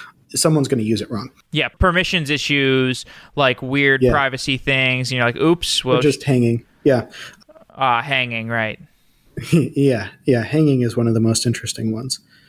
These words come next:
Speaker 1: 'Cause, like, if you're calling out to them on a, 'cause there, there's inter-process communication there. And so if you're calling out to them on the wrong thread, you can just, like, hang one of your threads. Um, so you have to be really conscious of that.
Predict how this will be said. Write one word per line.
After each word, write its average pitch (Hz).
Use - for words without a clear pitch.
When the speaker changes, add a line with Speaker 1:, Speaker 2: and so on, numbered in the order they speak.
Speaker 1:
'Cause, 120
like, 120
if 131
you're 139
calling 156
out 131
to 139
them 117
on 123
a, 113
'cause 131
there, 131
there's 135
inter-process 139
communication 120
there. 107
And 123
so 127
if 113
you're 123
calling 170
out 151
to 131
them 131
on 120
the 117
wrong 113
thread, 151
you 113
can 113
just, 107
like, 113
hang 160
one 117
of 107
your 110
threads. -
Um, 123
so -
you 147
have 135
to -
be 135
really 123
conscious 117
of 113
that. 113